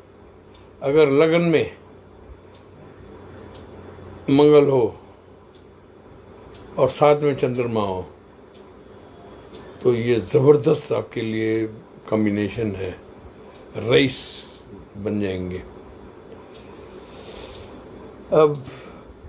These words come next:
कुंभ लगन हो आपका, लगन है, ये ध्यान रखना, लगन है,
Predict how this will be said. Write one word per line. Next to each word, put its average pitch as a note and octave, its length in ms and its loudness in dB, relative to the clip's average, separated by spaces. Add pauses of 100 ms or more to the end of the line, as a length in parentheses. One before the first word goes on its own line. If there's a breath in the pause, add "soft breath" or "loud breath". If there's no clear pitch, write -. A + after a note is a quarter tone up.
(1000)
कुंभ G3+ 300 6 (1500)
लगन C3+ 320 4
हो B2 180 2
आपका, A2 340 2
लगन E3+ 420 2
है, F#2 200 -8 (520)
ये D#3 220 -6
ध्यान B2 280 -4
रखना, G2+ 300 -4
लगन C#3+ 360 2
है, A3 200 -4